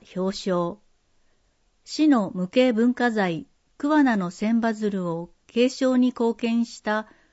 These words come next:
二人と一団体が受賞されました。大塚由良美さん、藤田澄子さん。桑名の千羽鶴を広める会。危険業務従事者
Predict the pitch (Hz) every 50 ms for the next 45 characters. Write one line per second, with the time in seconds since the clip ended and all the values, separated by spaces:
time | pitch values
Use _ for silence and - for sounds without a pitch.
0 | _ _ _ - 226 208 262 277 285 277 254 240 _ 202 180 180 190 - _ -
1 | 185 - - 240 240 247 277 277 254 240 - 202 196 180 175 175 170 160 170 175
2 | 165 - - 196 202 202 - 196 180 185 180 180 180 - - _ 165 156 180 _
3 | _ _ _ _ _ _ _ _ _ _ _ _ _ _ _ _ _ _ _ _
4 | _ _ _ _ _ _ _ _ - 208 233 269 262 - - - - 240 226 226
5 | - 190 175 175 190 190 196 220 - - - 190 180 175 170 175 208 202 _ _
6 | _ _ _ _ _ _ _ _ _ _ _ _ _ _ _ _ - 285 277 277
7 | 247 _ - 175 170 180 - - - 247 240 233 220 - 180 170 - - 160 156
8 | 156 175 202 _ _ _ _ _ _ _ _ _ _ _ _ _ _ _ _ _
9 | _ _ _ _ _ - 311 320 320 311 277 262 247 220 202 180 196 - 240 240
10 | 262 262 254 262 269 254 233 233 220 202 196 185 180 175 170 175 - _ _ -
11 | - 208 226 240 247 247 254 240 208 175 - - 190 175 175 160 180 _ _ _
12 | _ _ _ _ _ _ _ _ _ _ _ _ _ _ _ _ _ _ _ _
13 | _ _ _ _ _ _ _ _ _ _ _ - 233 208 - 302 302 302 302 269
14 | 214 233 254 277 277 262 262 269 262 233 247 262 262 254 233 262 254 - - 208
15 | 185 175 -